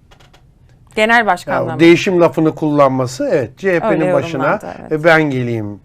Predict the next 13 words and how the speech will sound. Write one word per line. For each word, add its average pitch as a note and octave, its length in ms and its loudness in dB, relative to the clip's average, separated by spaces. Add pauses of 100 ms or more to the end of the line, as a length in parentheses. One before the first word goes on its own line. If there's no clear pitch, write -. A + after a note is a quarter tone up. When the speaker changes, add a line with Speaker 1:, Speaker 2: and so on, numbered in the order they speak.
(500)
Speaker 2:
diye. D3+ 280 0 (240)
Bu A#3 140 4
biraz A3 320 6
orada G#3 580 4
double F#3 260 6
meaning F3 400 0
var. E3 220 4
Belki F3 420 4 (240)
onu F3 220 2
da E3 60 8
hissettirmek C#3+ 760 -2
istemiştir C3+ 540 -8
ama G#3+ 240 2